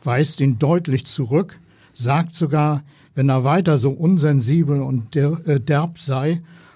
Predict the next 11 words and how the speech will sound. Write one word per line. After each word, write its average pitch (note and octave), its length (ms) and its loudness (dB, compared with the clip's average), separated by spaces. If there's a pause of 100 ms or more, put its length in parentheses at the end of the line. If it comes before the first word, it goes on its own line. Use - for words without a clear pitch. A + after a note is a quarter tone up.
wolle E3+ 540 2 (240)
sie D3+ 220 0
sich D3+ 280 -2
nach D3 160 0
einem D#3 300 0
anderen D#3 440 0
Mann E3 240 4
umsehen. A#2+ 640 -4 (1120)
Die A#2 100 -2
Zurückweisung C#3 1200 -2
verärgert C#3+ 840 -2